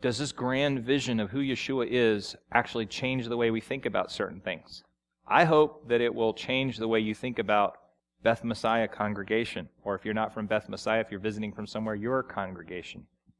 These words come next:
I hope that it will change the way you think about the presence of Yeshua in the world.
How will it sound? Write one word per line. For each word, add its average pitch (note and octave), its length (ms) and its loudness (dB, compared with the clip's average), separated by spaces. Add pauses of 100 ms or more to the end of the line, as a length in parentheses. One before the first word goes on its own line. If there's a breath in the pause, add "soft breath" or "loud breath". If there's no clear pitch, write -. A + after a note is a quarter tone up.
(100)
I C3+ 100 6
hope - 220 6
that C#3 100 2
it C3 80 4
will B2 100 0
change C#3+ 360 -2
the C3+ 100 0
way B2+ 100 4
you A#2+ 140 -2
think D3 240 -4
about A#2+ 280 2
the G#2 80 -2
presence B2 540 2
of G#2 140 -6
Yeshua G2+ 560 0 (240)
in G#2+ 100 -8
the G2+ 80 -6
world. G#2 340 0